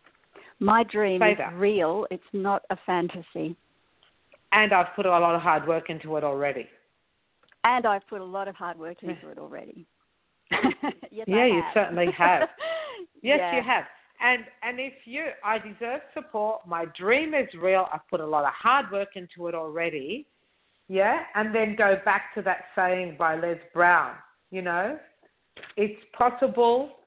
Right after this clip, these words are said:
Speaker 2: and then the next bit is, "It's necessary." It's hard, it's worth it, it's you, it's done. It's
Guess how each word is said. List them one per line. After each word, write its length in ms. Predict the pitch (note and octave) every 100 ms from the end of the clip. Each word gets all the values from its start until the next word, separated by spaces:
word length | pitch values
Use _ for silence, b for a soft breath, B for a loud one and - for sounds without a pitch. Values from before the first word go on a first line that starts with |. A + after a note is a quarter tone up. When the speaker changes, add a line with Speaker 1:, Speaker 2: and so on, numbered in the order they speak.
| _ -
Speaker 2:
and 220 | G3 F3+
then 220 | G#3+ G#3
the 120 | G3
next 300 | F3+ G3 G#3+ - -
bit 220 | G3 F#3+
is, 140 | F#3 F3
"It's 260 | F#3 F3 -
necessary." 920 | F3+ G3+ G#3 G3+ - F3 C#3 A2+ G2+ _ _ _ _ _ _ _ _ _ _ _
It's 180 | G3 F#3+
hard, 520 | - - G#3 G#3+ G#3+ G3+ - _ _
it's 260 | F3+ - -
worth 400 | E3+ F#3+ F#3+ -
it, 220 | F3 F3+ - _ -
it's 160 | F3+ - -
you, 500 | E3 F3+ F3 E3+ E3+ _ _ -
it's 180 | F3 - _
done. 340 | F3+ E3+ C3+ - - -
It's 140 | F#3+